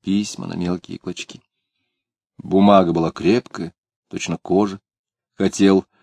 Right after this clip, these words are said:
разорвать и конверт, но в нем оказался еще листок тоненькой бумаги, видимо, вырванной из какой-то книжки.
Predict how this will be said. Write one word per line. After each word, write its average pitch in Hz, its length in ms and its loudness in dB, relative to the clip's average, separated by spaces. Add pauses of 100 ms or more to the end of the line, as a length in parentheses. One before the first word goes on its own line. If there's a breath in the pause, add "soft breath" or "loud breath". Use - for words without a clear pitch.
(160)
разорвать 92 640 2
и 92 60 -2
конверт, 95 600 0
но 92 180 2
в 85 80 0
нем 156 180 2
оказался 143 440 -2
еще 139 280 4
листок 110 460 2
тоненькой 104 560 4
бумаги, 120 480 4
видимо, 92 400 0
вырванной 156 540 4
из 143 120 -8
какой-то 110 380 -6
книжки. - 480 -8